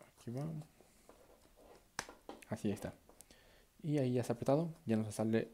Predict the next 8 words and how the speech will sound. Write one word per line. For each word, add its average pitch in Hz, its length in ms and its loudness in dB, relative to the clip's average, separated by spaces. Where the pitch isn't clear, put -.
lo 110 220 -4
que 110 180 -4
es 113 100 -4
la, 117 380 -2
el 113 80 0
guardapolvo, 135 580 4
el 113 100 -2
guardaserrín, 113 800 0